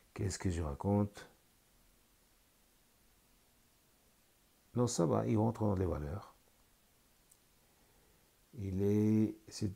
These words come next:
je vous ai dit que les valeurs, les valeurs, il doit être entre trois mille et sept mille cinq cents ohms. Et lui me fait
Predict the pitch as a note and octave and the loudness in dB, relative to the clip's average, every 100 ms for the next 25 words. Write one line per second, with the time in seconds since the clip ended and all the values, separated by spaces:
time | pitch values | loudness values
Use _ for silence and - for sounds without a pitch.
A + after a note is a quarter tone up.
0 | - G2 G2+ G2 G2+ G2+ A2 B2 A#2+ G2+ | -6 -2 -2 0 0 2 4 4 2 2
1 | F#2+ F2+ F2+ G#2 A2+ B2 B2+ - - _ | 0 0 2 4 6 6 4 -2 -16 _
2 | _ _ _ _ _ _ F2+ F#2 F#2+ A2 | _ _ _ _ _ _ -6 -2 2 2
3 | A#2 - - _ B2 G#2 F#2+ F#2 A2 B2 | 2 -2 -10 _ -4 -2 0 0 0 -2
4 | - A#2 A2 - - - G2+ - F2 - | -4 -6 -6 -10 -12 -10 -10 -8 -10 -6
5 | - G#2+ A2+ A2+ A2 A#2 A#2 A#2 A#2 - | 0 4 4 4 4 4 2 0 -4 -6
6 | - - - G#2+ G#2+ G#2+ G#2+ A#2 A2+ A2 | -6 -4 0 0 0 0 2 2 2 0
7 | G2+ F#2+ E2 - G#2+ A2+ - _ _ _ | -4 -4 -4 -4 -4 -4 -8 _ _ _
8 | _ _ _ C3 B2 G2 E2 C#2 - _ | _ _ _ 4 6 6 4 -2 -8 _
9 | _ - - _ - _ - - D2 D2+ | _ -20 -20 _ -20 _ -14 -8 -6 -4
10 | F2 G2 G#2 D#2 C#2 - G2 A2 B2+ | -2 -2 -2 -2 -6 -4 -2 0 0